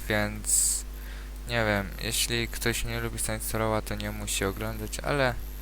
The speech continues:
ktoś, jak ktoś jest fanem Saints Row'a i lubi, no to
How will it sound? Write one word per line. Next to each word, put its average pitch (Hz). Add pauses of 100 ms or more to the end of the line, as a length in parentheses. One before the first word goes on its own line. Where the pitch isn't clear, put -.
(640)
ktoś, -
jak 107
ktoś -
jest -
fanem 110
Saints -
Row'a 104
i 95
lubi, 107
no 117
to 107